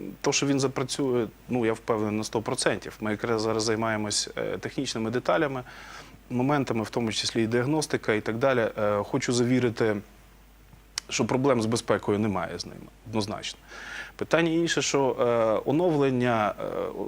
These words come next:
осучаснення, е, атракціонної техніки, ну, наразі за свої кошти ми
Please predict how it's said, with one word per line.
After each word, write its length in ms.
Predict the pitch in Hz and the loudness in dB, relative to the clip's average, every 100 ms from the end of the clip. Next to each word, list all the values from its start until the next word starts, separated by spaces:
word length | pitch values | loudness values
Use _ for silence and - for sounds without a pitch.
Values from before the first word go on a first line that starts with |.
| 101 | -6
осучаснення, 880 | 110 120 - 165 - 127 117 104 87 92 92 | -8 -2 2 2 0 -2 -2 -2 -4 -6 -4
е, 40 | 95 95 98 101 | -2 0 -2 -2
атракціонної 640 | 110 101 - 110 104 104 | -2 -2 -2 0 0 0
техніки, 680 | 110 98 104 95 - 104 101 | -2 -2 -4 -8 -2 0 2
ну, 480 | 104 104 107 143 175 | 0 0 0 2 2
наразі 360 | 143 151 139 | 4 2 2
за 140 | 131 131 | 0 0
свої 240 | 135 127 | 0 0
кошти 340 | - 123 - 113 | 0 -6 -4 -2
ми 260 | 117 110 | -2 -2